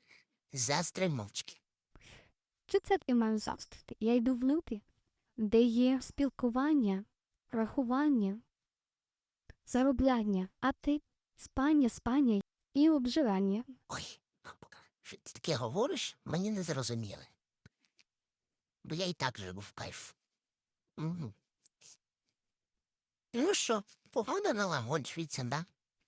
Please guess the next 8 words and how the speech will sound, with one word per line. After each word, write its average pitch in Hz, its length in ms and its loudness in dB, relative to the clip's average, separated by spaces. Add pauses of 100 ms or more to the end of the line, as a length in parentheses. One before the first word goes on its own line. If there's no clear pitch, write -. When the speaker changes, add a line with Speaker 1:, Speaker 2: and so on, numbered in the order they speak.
(960)
Speaker 1:
Сонце 359 720 -2
на 381 140 -6
вулиці, 311 580 -6 (120)
теплота. 160 720 -2 (1040)
А 156 180 0
я 143 300 0
вважаю 117 420 -2 (120)
прапор - 440 -8